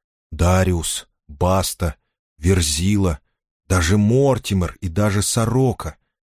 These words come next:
Они слушали, не шевелясь, завороженные его голосом. Лишь один человек шевелился. Реза. Элеонор видела, как она борется с чарами, словно с подступающей глубокой водой,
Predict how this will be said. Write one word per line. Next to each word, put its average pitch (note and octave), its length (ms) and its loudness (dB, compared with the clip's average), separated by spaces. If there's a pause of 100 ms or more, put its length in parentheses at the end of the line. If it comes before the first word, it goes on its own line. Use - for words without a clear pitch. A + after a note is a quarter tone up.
Они E2 220 0
слушали, F#2 640 -4
не F2 100 -2
шевелясь, F#2+ 680 -2 (220)
завороженные F2+ 840 0
его F#2 240 0
голосом. F2 640 -4 (400)
Лишь F2+ 280 -2
один F#2+ 360 0
человек E2+ 760 -4
шевелился. E2 920 -6 (460)
Реза. D#2 560 -2 (720)
Элеонор G#2 440 2
видела, G2+ 360 2
как G2+ 200 -2
она G2+ 140 2
борется A2 540 -2
с - 220 -6
чарами, G#2+ 440 0
словно G#2+ 500 -2 (160)
с - 100 -8
подступающей A2+ 880 -2
глубокой A2 520 -2
водой, G#2+ 500 0